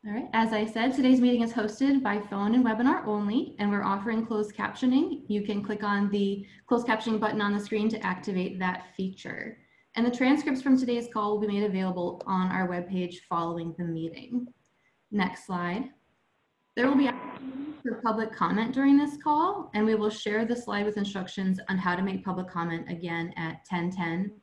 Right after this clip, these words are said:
per the agenda. And I'm now gonna hand it over to California Health and Human Services, Doctor Mark Ghaly, for opening remarks.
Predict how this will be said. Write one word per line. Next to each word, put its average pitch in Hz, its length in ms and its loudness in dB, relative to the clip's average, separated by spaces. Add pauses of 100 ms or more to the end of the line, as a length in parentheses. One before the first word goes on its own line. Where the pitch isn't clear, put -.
(140)
per 180 160 0
the 175 140 -2
agenda. 160 540 -4 (640)
And 214 340 2
I'm 226 120 4
now 240 160 8
gonna 294 140 6
hand 277 260 6
it 247 60 0
over 233 160 0
to 247 160 -2
California 220 560 -4
Health 202 220 -4
and 220 80 -2
Human 214 240 -2
Services, 208 540 -6
Doctor 180 300 -8
Mark 196 300 -2
Ghaly, 208 460 0
for 208 180 -6
opening 208 320 -6
remarks. 254 460 -2